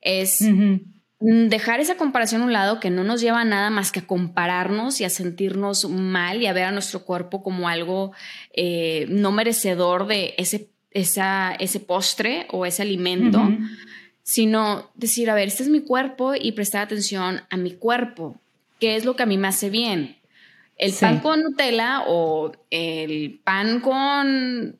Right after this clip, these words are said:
Speaker 1: eh, crema de cacahuate o el pastel, quizá no sea que si a ti te engorde o no te engorde, es, ¿te hace sentir bien?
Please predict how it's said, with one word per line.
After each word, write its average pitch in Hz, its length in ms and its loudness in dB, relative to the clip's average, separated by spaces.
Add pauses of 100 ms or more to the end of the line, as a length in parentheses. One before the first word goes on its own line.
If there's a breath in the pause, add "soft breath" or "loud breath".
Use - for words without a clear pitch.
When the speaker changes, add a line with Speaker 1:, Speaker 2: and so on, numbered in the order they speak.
(160)
Speaker 1:
eh, 190 560 0
crema 233 240 2
de 254 60 -4
cacahuate 220 840 0
o 175 280 -4
el 175 240 -6
pastel, 226 800 -4 (1040 loud breath)
quizá 247 340 2
no 262 200 4
sea 269 220 0
que 262 200 0
si 233 140 0
a 214 80 -2
ti 226 100 -2
te 247 80 0
engorde 240 300 2
o - 20 0
no 233 140 0
te 233 80 -2
engorde, 226 500 2
es, - 280 -4 (680)
¿te 226 80 2
hace 214 180 0
sentir 285 300 2
bien? 208 540 0